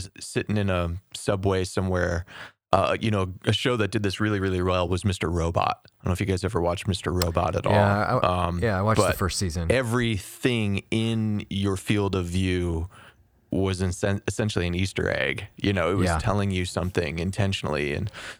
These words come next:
Speaker 1: so you see that with Snyder. Um, s-, and to me,
Speaker 2: Yeah.
Speaker 1: it seems pretty overt 'cause it's like Jesus is literally right over his shoulder in the stained glass
Speaker 2: <laughs>
Speaker 1: window in the Garden of Gethsemane. And he's like, "Well, maybe I should turn myself in if it can save the world." There's another really obvious one.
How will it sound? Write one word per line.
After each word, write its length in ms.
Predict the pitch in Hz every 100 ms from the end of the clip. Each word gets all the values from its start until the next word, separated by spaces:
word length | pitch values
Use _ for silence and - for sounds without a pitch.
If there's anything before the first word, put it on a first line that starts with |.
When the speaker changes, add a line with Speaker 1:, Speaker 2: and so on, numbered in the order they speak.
| _
Speaker 1:
so 180 | - 104
you 120 | 101
see 180 | 101 151
that 160 | 135 92
with 80 |
Snyder. 540 | - 104 92 - 67 - - -
Um, 300 | 95 87 87
s-, 160 | - -
and 240 | 95 98
to 100 | 131
me, 100 | 156
Speaker 2:
Yeah. 120 | 139
Speaker 1:
it 60 | 76
seems 320 | - 110 95
pretty 260 | - 98 95
overt 380 | 92 101 92
'cause 160 | - 90
it's 140 | 95
like 260 | 85 - -
Jesus 440 | 95 101 95 90
is 140 | 95 90
literally 540 | 98 104 98 87 87
right 280 | 85 98 92
over 280 | 95 95 90
his 160 | 92
shoulder 400 | 110 98 95 92
in 80 | 90
the 80 | 90
stained 320 | - 95 95
glass 260 | 98 104 92
Speaker 2:
<laughs> 60 | 107
Speaker 1:
window 540 | 107 104 87 82 98 - - - -
in 160 | 117
the 60 | 120
Garden 300 | 113 117 113
of 80 | 98
Gethsemane. 460 | 110 - 110 110
And 120 | 92 90
he's 140 | 95
like, 220 | 95 90
"Well, 80 | 92
maybe 280 | 101 117 113
I 40 |
should 180 | 107 101
turn 200 | - 104
myself 440 | 98 92 92 90
in 100 | 107
if 140 | 92 -
it 60 |
can 100 | 98
save 280 | 90 - 90
the 100 | 92
world." 240 | 90 82 - - - -
There's 160 | 127
another 260 | 127 135 131
really 240 | 127 120
obvious 480 | 101 104 104 104 -
one. 340 | 95 92 95